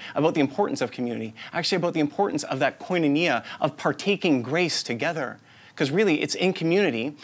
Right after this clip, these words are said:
that we are not only reminded of our need for grace, but actually give us space to practice grace,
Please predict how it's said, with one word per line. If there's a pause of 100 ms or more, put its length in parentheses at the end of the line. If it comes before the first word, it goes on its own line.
that
we
are
not
only
reminded
of
our
need
for
grace, (180)
but
actually
give
us
space
to
practice
grace,